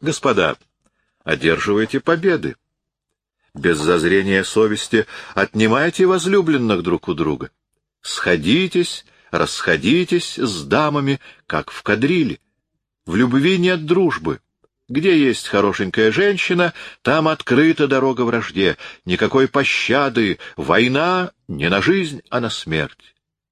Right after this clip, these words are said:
Хорошенькая женщина — это повод к войне. Хорошенькая женщина — это повод для преступления. Все набеги, какие знает история,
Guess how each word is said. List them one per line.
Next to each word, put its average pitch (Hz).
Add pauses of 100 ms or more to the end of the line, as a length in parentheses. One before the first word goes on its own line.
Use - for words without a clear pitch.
(300)
Хорошенькая -
женщина — 76 (360)
это 87 (280)
повод 151
к -
войне. 104 (680)
Хорошенькая 82
женщина — 101 (360)
это 78
повод 113
для 78
преступления. 98 (760)
Все 170
набеги, 110
какие 92
знает 87
история, 151